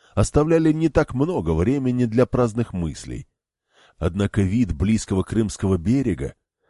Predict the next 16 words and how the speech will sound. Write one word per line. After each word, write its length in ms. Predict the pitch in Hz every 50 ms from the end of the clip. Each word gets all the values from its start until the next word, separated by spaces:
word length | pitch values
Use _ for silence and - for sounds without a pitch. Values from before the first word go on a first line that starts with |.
| _ _
городских 520 | 80 92 107 113 - - - 180 156 -
огней 460 | 160 139 101 92 98 110 123 127 123 117
ночью 640 | 104 107 107 104 95 - - 90 92 92 87 80 76 - _
и 200 | - 90 98 90
прогуливающейся 1000 | - - 101 101 95 90 120 131 120 107 98 98 98 90 - 98 92 87 - -
по 160 | - 95 98
набережным 680 | 101 107 107 98 87 95 92 95 90 - 101 98 92 85
публики 500 | - 113 110 90 92 90 - - 92 85
днём, 440 | 78 90 110 131 143 147 139 120 - _ _ _ _ _ _ -
до 180 | 76 73 -
которых, 520 | - - 80 - - 110 120 110 90 - -
особенно 480 | 71 - - 98 85 78 87 90 85
через 340 | 80 - 95 87 95 85 78
оптику 400 | 104 92 - - 90 - - 92
мощных 440 | 90 92 95 90 - - 90 85 78
биноклей, 640 | 73 92 87 87 107 127 - - 92 87 82 71